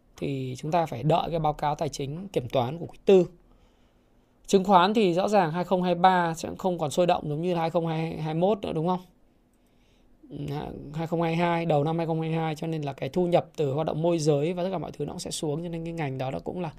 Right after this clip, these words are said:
cái ngành chu kỳ. Thép thì nếu bất động sản bị, ờ, các vấn đề chưa xây dựng được thì còn một cửa xuất khẩu <laughs> và hạ tầng. Chính phủ thì cũng rất là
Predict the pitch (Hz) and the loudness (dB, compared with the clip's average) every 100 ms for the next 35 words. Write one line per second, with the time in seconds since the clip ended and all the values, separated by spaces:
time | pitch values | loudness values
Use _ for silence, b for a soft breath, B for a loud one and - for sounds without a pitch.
0 | b b b 175 165 131 165 147 147 123 | b b b -4 -4 -2 -6 -2 -2 -4
1 | - b b b b - 208 240 - 151 | -8 b b b b 2 4 4 2 -2
2 | 139 135 165 226 - 170 156 101 113 160 | -2 -2 0 2 0 0 -2 -2 -2 -2
3 | - - _ b b b - 135 185 175 | -4 -12 _ b b b -14 -2 2 2
4 | 180 170 180 170 175 165 - 156 139 - | 4 2 2 2 2 2 -2 -2 -2 -4
5 | - 143 139 151 - 160 110 104 - 151 | -6 -4 -2 -4 2 2 2 0 6 6
6 | 82 - - 147 151 - - - - - | 6 -10 -4 -2 -2 -4 -10 -20 -20 0
7 | 156 143 - - 151 135 127 b b - | 2 2 0 2 4 2 -8 b b -2
8 | 175 190 190 139 - 214 208 | 2 6 6 4 4 4 6